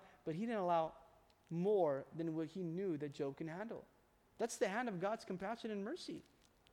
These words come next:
Just notice the hand of compassion and mercy of God in your life right now. Maybe you're going through a trial and you can say, "How is God compassionate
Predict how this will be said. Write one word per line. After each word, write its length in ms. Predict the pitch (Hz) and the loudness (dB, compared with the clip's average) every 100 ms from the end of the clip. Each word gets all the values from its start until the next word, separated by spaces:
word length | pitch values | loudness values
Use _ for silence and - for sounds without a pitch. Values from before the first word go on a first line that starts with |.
| - _ _ _ | -20 _ _ _
Just 280 | 226 220 185 | -2 0 0
notice 640 | 180 180 233 359 370 311 | 0 6 8 10 8 6
the 100 | - | 2
hand 200 | 196 254 | 2 2
of 120 | 254 226 | 0 -2
compassion 460 | 214 233 240 233 | 0 2 2 0
and 120 | 202 | 0
mercy 300 | 190 247 - | 0 -2 0
of 100 | 190 | 2
God 160 | 196 220 | 4 4
in 80 | 208 | 4
your 100 | 247 | 4
life 220 | 240 202 | 6 6
right 120 | 196 | 2
now. 180 | 214 208 - - | 2 0 -2 0
Maybe 160 | 240 302 | 4 4
you're 80 | 247 | 8
going 180 | 233 220 | 6 6
through 140 | 220 | 2
a 40 | |
trial 220 | 185 247 262 | 4 4 4
and 80 | |
you 80 | 214 | 2
can 100 | 226 | -4
say, 120 | 208 | 0
"How 260 | 208 226 320 | 2 4 4
is 140 | 254 | 4
God 260 | 190 220 208 - - - - - | 6 6 4 -2 -16 -20 -16 0
compassionate 760 | 196 - 196 233 - 196 170 | 0 2 4 4 4 0 -2